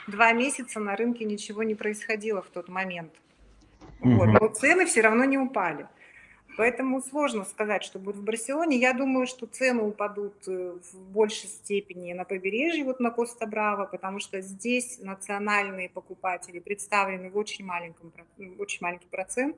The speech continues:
Speaker 1: то есть это традиционно покупатели иностранцы, поэтому здесь, конечно, рынок быстрее среагирует на отсутствие, э,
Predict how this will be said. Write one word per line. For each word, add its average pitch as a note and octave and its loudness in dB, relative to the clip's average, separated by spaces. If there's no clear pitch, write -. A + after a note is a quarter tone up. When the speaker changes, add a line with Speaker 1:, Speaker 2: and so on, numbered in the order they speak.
Speaker 1:
то G3+ -4
есть F#3+ -10
это F#3 -8
традиционно G3 -4
покупатели G3 0
иностранцы, A#3+ 0
поэтому G#3+ 0
здесь, A3+ -2
конечно, G#3+ -4
рынок A#3 4
быстрее A3+ 2
среагирует G3 -2
на F3+ -4
отсутствие, F3 -8
э, E3 -16